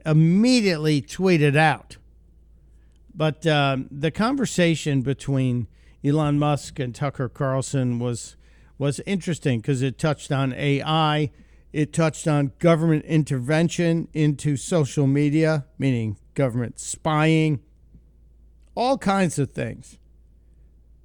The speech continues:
I also thought it was fascinating that conversation that they had about how much fat, I'm talking people fat, how many extra people were working at Twitter when, uh,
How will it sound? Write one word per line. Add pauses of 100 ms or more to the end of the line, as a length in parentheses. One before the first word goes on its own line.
(440)
I
also
thought
it
was
fascinating
that (640)
conversation
that
they
had (300)
about (320)
how
much
fat, (1300)
I'm
talking
people
fat, (880)
how
many
extra
people
were
working
at
Twitter
when,
uh,